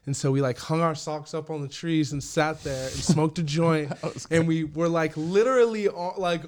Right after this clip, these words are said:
Speaker 1: I feel like we were arm in arm of, for a couple moments, and we were just looking out over our whole hike. We were just like, "Guys,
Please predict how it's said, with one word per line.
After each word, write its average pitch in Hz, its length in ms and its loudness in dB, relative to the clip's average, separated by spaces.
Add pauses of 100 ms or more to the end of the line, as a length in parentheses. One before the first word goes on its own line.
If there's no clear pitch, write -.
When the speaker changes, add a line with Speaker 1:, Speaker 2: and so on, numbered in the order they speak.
Speaker 1:
I 170 120 0
feel 214 320 0
like 226 260 2
we 185 120 -4
were 170 80 -2
arm 175 260 -2
in 165 80 -2
arm 156 540 -2
of, 147 220 -6
for 147 200 2
a 131 60 -2
couple 156 360 -4
moments, 143 420 -4
and 147 100 -8
we 147 60 -2
were 147 80 -2
just 143 220 -6
looking 156 400 2
out 143 380 0
over 139 240 -4
our 127 140 -4
whole 135 240 -6
hike. 135 240 -6
We 135 100 -8
were 131 80 -8
just 127 240 -8
like, 123 200 -4
"Guys, 117 480 -4